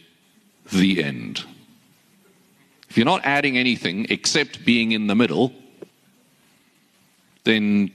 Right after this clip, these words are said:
the technology is disintermediating you, either already or very soon. The Internet of Things I've spoken about, the idea that everything's connected to everything else. Um, nano, we've already heard about.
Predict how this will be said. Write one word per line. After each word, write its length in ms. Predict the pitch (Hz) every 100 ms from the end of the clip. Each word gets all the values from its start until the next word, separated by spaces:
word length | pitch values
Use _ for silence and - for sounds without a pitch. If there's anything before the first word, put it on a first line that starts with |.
| _
the 80 | 120
technology 580 | 117 113 135 127 113 113
is 100 | 98
disintermediating 1080 | - 110 95 90 95 95 92 90 85 87 87
you, 200 | 85 - - - -
either 260 | 123 117
already 500 | 113 110 95 95 110 113
or 160 | 98
very 280 | 87 87 85
soon. 460 | - - 80 - - - - - - -
The 100 | 139
Internet 340 | 180 175 156 -
of 80 |
Things 280 | - 139 127
I've 120 | 107
spoken 360 | - 135 127 120
about, 360 | 107 110 104 -
the 100 | 95
idea 240 | 95 107
that 200 | 101 -
everything's 400 | 107 107 104 92
connected 360 | 101 92 - -
to 100 | -
everything 440 | 98 92 - 85
else. 440 | 110 107 - - - - - - - -
Um, 500 | 98 95 95 95 90
nano, 420 | 98 127 127 120
we've 200 | 110 101
already 320 | 101 113 110
heard 240 | 98 110 104
about. 460 | 95 101 98 -